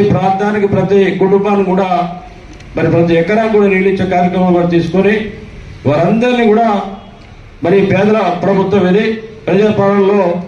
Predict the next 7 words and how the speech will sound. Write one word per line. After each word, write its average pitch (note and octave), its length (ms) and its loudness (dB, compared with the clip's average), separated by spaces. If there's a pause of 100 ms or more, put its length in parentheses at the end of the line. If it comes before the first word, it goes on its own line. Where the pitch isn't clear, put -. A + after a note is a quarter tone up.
(720)
అందరికీ G3+ 320 2
నీళ్ళు F#3+ 200 4
ఇచ్చే G3 200 0
విధంగా E3+ 300 0
ప్రయత్నం E3 380 0
చేస్తామని E3 380 0
చెప్పి D#3+ 240 -2